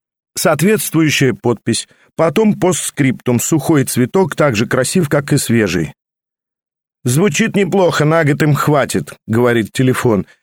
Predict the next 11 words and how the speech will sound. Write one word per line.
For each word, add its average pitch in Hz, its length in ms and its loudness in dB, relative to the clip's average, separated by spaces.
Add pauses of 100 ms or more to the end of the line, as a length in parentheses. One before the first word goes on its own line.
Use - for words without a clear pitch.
(100)
"Не 160 140 2
забудь, 202 340 0
кстати, - 420 -2
полить 170 340 0
цветы 156 400 0
на 127 120 2
веранде, 127 500 2
это 107 160 0
записано 131 600 -2
в - 20 0
ежедневнике". 117 920 0